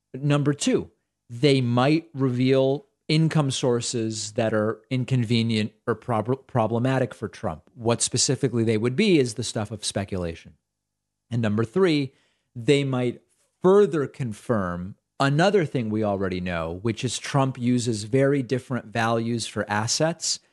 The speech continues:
depending on what his objective is. All things we suspect, but it would be confirmation. We have a great bonus show for you today. We will talk a little bit more about Kanye West, who is now suspended from Instagram for anti-Semitic comments.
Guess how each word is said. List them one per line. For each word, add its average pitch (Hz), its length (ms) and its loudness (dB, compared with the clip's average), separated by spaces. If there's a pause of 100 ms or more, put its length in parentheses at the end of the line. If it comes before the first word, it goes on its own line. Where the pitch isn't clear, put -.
(280)
depending 127 600 2
on 113 160 -2
what 110 160 0
his 110 220 -6
objective 98 640 -4
is. 82 480 -8 (680)
All 151 200 4
things 143 340 -2
we 127 100 -2
suspect, - 680 -6 (540)
but 123 120 0
it 117 120 0
would 110 120 -2
be 107 100 0
confirmation. 95 800 -6 (420)
We 147 140 6
have 160 100 4
a 165 40 2
great 151 220 0
bonus 139 300 -4
show 131 160 -2
for 120 200 -2
you 113 140 -2
today. 101 560 -2
We 127 180 -2
will 123 140 0
talk 135 180 0
a 135 60 0
little 156 220 2
bit 139 120 0
more 127 120 0
about 113 240 0
Kanye 120 400 -2
West, 107 320 -4
who 127 80 -2
is 101 120 -2
now 104 140 -2
suspended 104 640 -4
from 104 220 -6 (100)
Instagram 101 600 -2
for - 180 -6
anti-Semitic 101 600 -6
comments. 170 480 -8